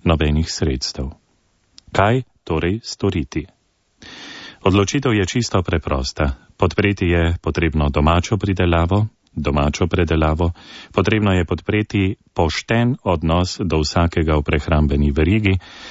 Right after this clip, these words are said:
mu priznati njegovo mesto in vlogo.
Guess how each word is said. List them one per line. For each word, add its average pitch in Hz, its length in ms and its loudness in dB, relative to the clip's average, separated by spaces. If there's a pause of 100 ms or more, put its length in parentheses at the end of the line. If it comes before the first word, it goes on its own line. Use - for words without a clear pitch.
(140)
mu 101 180 2
priznati 101 520 0
njegovo 85 400 2
mesto 104 560 0 (120)
in 101 220 2
vlogo. 73 480 -2